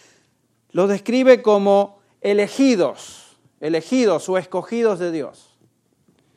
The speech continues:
Tal vez no exista en la, en la palabra de Dios una doctrina más repulsiva al ser humano que la doctrina de la elección. Por lo general, el, el, al hombre no le, no le gusta escuchar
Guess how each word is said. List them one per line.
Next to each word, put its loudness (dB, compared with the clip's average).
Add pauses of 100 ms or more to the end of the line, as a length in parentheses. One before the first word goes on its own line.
(680)
Tal 0
vez 2
no -2
exista -6
en -8
la, -8
en -12
la -6
palabra -4
de -4
Dios -4
una -6
doctrina -6 (480)
más 0
repulsiva 0
al -2
ser -2
humano -4 (240)
que -4
la 2
doctrina -4
de -2
la 0
elección. -4 (840)
Por -6
lo -6
general, -2
el, -2
el, -4
al -6
hombre -2
no -4
le, -4 (240)
no -6
le -4
gusta -6
escuchar -4